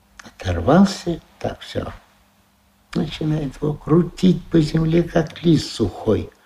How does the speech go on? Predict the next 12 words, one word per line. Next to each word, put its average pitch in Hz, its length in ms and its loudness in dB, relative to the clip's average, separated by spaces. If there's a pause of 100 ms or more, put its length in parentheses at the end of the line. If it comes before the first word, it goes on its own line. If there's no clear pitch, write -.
(280)
Он 139 180 2
же 110 220 -4
от 95 120 0 (160)
дома 196 360 2
отстал, 170 480 -6
от 165 160 -8
крестьянства. 185 1120 0 (920)
А 104 80 -8
вот 107 260 -2
потому 110 540 0 (600)
до 104 240 4
семнадцати 131 1300 0